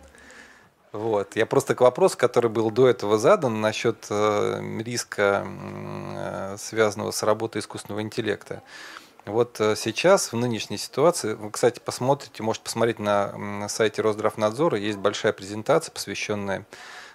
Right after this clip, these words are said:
двадцать четвертому году, и там, э, она как раз посвящена безопасности пациентов в части диагностики. И вот там есть статистика, это, видимо, мировая статистика, что с диагностическими ошибками сталкивается каждый двадцатый пациент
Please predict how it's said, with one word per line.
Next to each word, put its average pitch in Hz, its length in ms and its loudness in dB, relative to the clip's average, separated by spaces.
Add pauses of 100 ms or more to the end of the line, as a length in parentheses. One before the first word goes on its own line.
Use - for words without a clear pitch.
(120)
двадцать 101 400 -2
четвертому 117 540 0
году, 98 260 0
и 98 60 -6
там, 117 420 -2
э, 98 260 -2
она 107 140 -2
как 107 160 -6
раз 110 140 0
посвящена 110 560 -4
безопасности 104 680 -2
пациентов 131 520 -4
в - 20 -20
части 113 340 -2
диагностики. 107 840 -2 (680)
И 98 60 -6
вот 101 140 -4
там 143 160 4
есть 131 160 0
статистика, 127 640 -2
это, 101 240 -2
видимо, 113 340 -6
мировая 117 480 2
статистика, - 580 -6
что 110 440 -2 (440)
с 104 60 -12
диагностическими 113 800 0
ошибками 113 540 0
сталкивается 131 520 2
каждый 127 280 2
двадцатый 117 440 -2
пациент - 640 -4